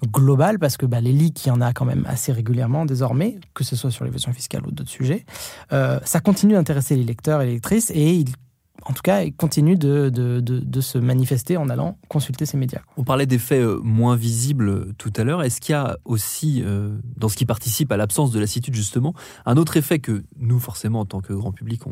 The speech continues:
Speaker 2: on ne voit pas, mais que toi, tu peux voir, qui est de, euh, susciter des vocations de lanceurs d'alerte, dans le sens où, euh, planter la graine qui va donner les papers de demain ?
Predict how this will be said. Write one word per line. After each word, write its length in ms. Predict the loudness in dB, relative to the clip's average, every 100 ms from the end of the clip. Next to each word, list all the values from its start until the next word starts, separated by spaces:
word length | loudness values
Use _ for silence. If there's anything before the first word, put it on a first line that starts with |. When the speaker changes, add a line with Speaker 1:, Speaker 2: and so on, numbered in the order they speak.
| -4
Speaker 2:
on 80 | -2
ne 80 |
voit 220 | -2 -2 -2
pas, 180 | -4
mais 160 | -4 -6
que 300 | -8 -12 -12 -14 -18 -18 -12
toi, 200 | -6 -4
tu 140 | -6
peux 140 | -8 -6
voir, 340 | -2 -2 -4 -8 -20 -20 -20 -6
qui 180 | 2 2
est 60 |
de, 360 | 4 4 2 -2 -12 _ -6
euh, 300 | -4 -2 -6 -10 _ _
susciter 460 | -4 0 0 2 2
des 80 | 2
vocations 320 | 2 0 0
de 60 | 0
lanceurs 260 | 0 -2
d'alerte, 380 | 0 0 -2 -6
dans 80 | -4
le 60 | -2
sens 260 | -4 -4
où, 160 | -4 -2
euh, 260 | -2 0 -2 -6 -16 _ _ _ _ _ -8 -2 -2 -4 -2
planter 300 | 0 2 4
la 140 | 4 4
graine 320 | 2 2 -2
qui 160 | -2
va 160 | 0 0
donner 640 | 2 2 4 2 2 2
les 140 | 2 2
papers 440 | 0 0 -2 -4 -2
de 160 | 0
demain ? 400 | 2 2 2 0